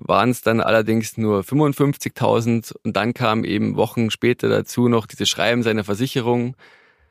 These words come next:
Er musste dann die Sozialabgaben rückwirkend leisten, was nochmal einen Betrag von etwas mehr als zehntausend Euro ausgemacht hat.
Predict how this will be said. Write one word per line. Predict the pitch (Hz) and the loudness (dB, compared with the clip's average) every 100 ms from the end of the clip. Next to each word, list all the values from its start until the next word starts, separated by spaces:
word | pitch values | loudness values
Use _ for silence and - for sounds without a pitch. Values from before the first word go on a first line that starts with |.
| _ _ | _ _
Er | 107 | 2
musste | 120 127 113 | 2 2 0
dann | 110 107 | 0 0
die | |
Sozialabgaben | 101 101 104 107 127 - 110 113 | -4 -2 2 4 4 4 2 2
rückwirkend | 120 113 110 107 | 0 0 -2 -2
leisten, | 95 95 110 - 101 | 0 0 0 -6 -4
was | 101 | -2
nochmal | 101 104 98 | -2 0 0
einen | 98 | 0
Betrag | 95 - 90 - | -2 -2 -2 -2
von | 101 95 | -6 -4
etwas | - - 101 - | -4 -4 -4 -2
mehr | 95 | 0
als | 95 92 - | 0 0 -2
zehntausend | 95 95 82 95 | 0 0 0 0
Euro | 90 98 80 | 0 2 0
ausgemacht | 80 - 92 87 - | 0 -4 -8 -8 -10
hat. | 82 - | -12 -14